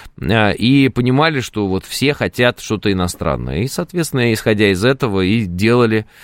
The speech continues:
э, создавали бренды. И вот смотришь какой-нибудь бренд, девяносто восьмой год, название итальянское, абсолютно российский.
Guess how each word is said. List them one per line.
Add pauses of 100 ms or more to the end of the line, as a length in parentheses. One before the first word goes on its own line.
(180)
э,
создавали
бренды.
И
вот
смотришь
какой-нибудь
бренд,
девяносто
восьмой
год,
название
итальянское,
абсолютно
российский.